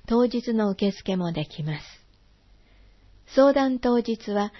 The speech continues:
住民相談班へお越しください。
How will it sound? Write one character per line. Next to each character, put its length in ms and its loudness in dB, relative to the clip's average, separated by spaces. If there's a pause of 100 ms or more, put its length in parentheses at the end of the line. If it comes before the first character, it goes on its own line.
(200)
住 300 0
民 280 -2
相 260 2
談 260 0
班 300 -2
へ 220 -2
お 60 -4
越 220 -4
し 40 -14
く 100 -6
だ 140 -6
さ 180 -10
い。 140 -14